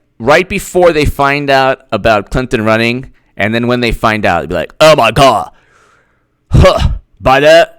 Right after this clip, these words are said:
so horrible. Uh, Bernie, racist. <coughs> So horrible.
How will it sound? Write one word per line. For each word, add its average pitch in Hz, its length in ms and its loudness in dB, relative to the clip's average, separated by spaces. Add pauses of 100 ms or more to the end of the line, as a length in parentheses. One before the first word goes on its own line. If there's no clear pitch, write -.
(240)
so - 460 -2
horrible. 123 640 0 (680)
Uh, - 440 0
Bernie, 160 520 -2 (380)
racist. 147 500 -4 (760)
<coughs> - 60 -4 (840)
So - 480 -2
horrible. 120 680 0